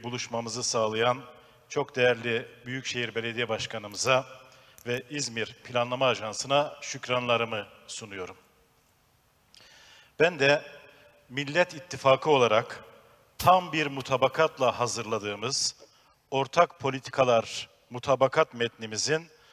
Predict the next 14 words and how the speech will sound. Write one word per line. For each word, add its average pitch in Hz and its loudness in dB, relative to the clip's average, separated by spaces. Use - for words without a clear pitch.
ekonomi, 135 0
finans 139 0
ve 131 0
istihdam 151 0
bölümünün 120 -6
temel 170 4
unsurlarını 127 0
sizlerle 143 2
paylaşmak 127 2
istiyorum. - -8
Ortak 151 4
politikalar 160 4
mutabakat 147 2
metnimizde 120 2